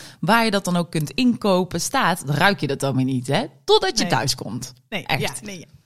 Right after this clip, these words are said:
Speaker 1: We deden
Speaker 2: Mijn
Speaker 1: alles
Speaker 2: spray is er
Speaker 1: aan.
Speaker 2: ook lekker met geurtjes rond en
Speaker 1: Volgens mij ook. Ik, ik heb de bleek door de wasmachine moeten halen om die geur, de,
Speaker 2: Ja,
Speaker 1: en
Speaker 2: echt?
Speaker 1: muf, ja. En iedere keer als je het weer verwarmt, gaat het weer stinken.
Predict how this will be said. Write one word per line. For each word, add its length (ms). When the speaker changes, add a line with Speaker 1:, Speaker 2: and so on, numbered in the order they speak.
Speaker 1:
We 100
deden 220
Speaker 2:
Mijn 120
Speaker 1:
alles 260
Speaker 2:
spray 140
is 60
er 60
Speaker 1:
aan. 60
Speaker 2:
ook 80
lekker 220
met 120
geurtjes 360
rond 320
en 360
Speaker 1:
Volgens 220
mij 260
ook. 220
Ik, 320
ik 160
heb 120
de 100
bleek 480
door 120
de 140
wasmachine 520
moeten 260
halen 320
om 80
die 100
geur, 200
de, 80
Speaker 2:
Ja, 60
Speaker 1:
en 80
Speaker 2:
echt? 120
Speaker 1:
muf, 180
ja. 200
En 160
iedere 240
keer 180
als 120
je 60
het 80
weer 140
verwarmt, 520
gaat 160
het 200
weer 260
stinken. 640